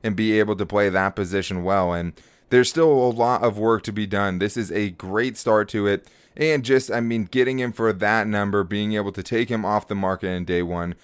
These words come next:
being able to put two guys in front of Justin Herbert that are, you know, two of the better <laughs> offensive linemen that he's played with to this point. I mean,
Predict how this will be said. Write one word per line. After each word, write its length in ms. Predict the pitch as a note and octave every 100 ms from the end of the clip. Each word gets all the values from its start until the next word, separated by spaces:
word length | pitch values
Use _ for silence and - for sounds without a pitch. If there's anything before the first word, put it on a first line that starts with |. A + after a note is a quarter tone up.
| _ _ _
being 240 | A#2 A#2
able 220 | A#2 A2+
to 100 | G#2+ F2+ _
put 240 | - C#3+ E3
two 320 | - D3 C3
guys 360 | A#2+ A2+ A2+ G#2
in 140 | G2+
front 240 | A2 G#2+
of 80 | G2
Justin 360 | F#2+ G2 - F#2
Herbert 340 | G2 F#2+ F2+
that 100 | F2+
are, 80 | F2+
you 140 | F#2
know, 80 | F#2
two 260 | F2 A#2+ A2
of 80 | G2
the 60 |
better 300 | E2 G#2 G#2
<laughs> 20 |
offensive 480 | G2+ G#2+ A2 G2+ F#2+
linemen 460 | G2 G2 G2 G2 G2
that 120 | F#2+
he's 160 | G#2 F#2+
played 340 | - G#2 B2
with 360 | G#2+ F#2+ F#2 -
to 140 | G#2+
this 240 | F#2 F#2
point. 260 | - F#2+ F2+
I 80 | F#2
mean, 260 | F#2+ F#2+